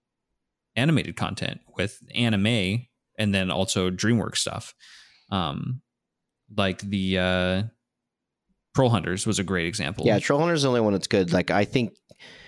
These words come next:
Speaker 2: uh, fucking the, the Voltron reboot they did is just boring. Like,
Speaker 1: Uh,
Speaker 2: it's not
Speaker 1: I heard the Dragon Prince wasn't. I didn't
Speaker 2: Oh,
Speaker 1: watch
Speaker 2: Dragon
Speaker 1: the Dra-
Speaker 2: Prince. Dragon Prince is entertaining.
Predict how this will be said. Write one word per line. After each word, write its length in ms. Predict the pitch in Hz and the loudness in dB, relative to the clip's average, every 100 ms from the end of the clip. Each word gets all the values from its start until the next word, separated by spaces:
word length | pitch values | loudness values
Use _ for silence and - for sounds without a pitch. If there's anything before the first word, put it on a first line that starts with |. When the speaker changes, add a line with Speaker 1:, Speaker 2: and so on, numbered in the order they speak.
| - _ _ | -20 _ _
Speaker 2:
uh, 420 | 98 92 87 85 - | 0 2 4 2 0
fucking 460 | - 101 101 90 | 0 0 2 2
the, 160 | 85 80 | 2 0
the 220 | 73 80 | -2 -4
Voltron 440 | - 101 - 120 | 0 0 2 0
reboot 360 | 117 120 123 127 | 2 2 2 2
they 100 | 120 | 0
did 180 | 113 120 | 2 2
is 160 | 107 | 2
just 140 | - - _ _ | 0 -4 _ _
boring. 760 | - 92 113 117 98 78 73 - _ - - _ _ - _ - | 0 2 4 4 2 0 -4 -8 _ -20 -20 _ _ -20 _ -2
Like, 460 | 101 95 92 - _ - | 2 2 0 -8 _ -14
Speaker 1:
Uh, 160 | 127 120 | 0 2
Speaker 2:
it's 200 | 120 - | 2 2
not 140 | 151 | 4
Speaker 1:
I 60 | 160 | 4
heard 140 | 156 | 4
the 80 | 139 | 2
Dragon 380 | 120 139 131 117 113 | -4 -10 -10 -14 -14
Prince 260 | 107 - | -16 -8
wasn't. 380 | 110 101 104 - - _ - | -2 0 0 -4 -12 _ 0
I 180 | 117 | 2
didn't 100 | 117 | 6
Speaker 2:
Oh, 20 | 127 | 6
Speaker 1:
watch 80 | 110 | 6
Speaker 2:
Dragon 240 | - 185 | 6 6
Speaker 1:
the 60 | 156 | 4
Dra- 100 | 156 | 4
Speaker 2:
Prince. 220 | 135 - | 2 -4
Dragon 420 | - 143 147 139 | 2 2 4 2
Prince 260 | 135 127 107 | 0 0 0
is 80 | |
entertaining. 640 | 113 104 92 82 69 62 95 | 2 2 0 -2 -2 -4 -8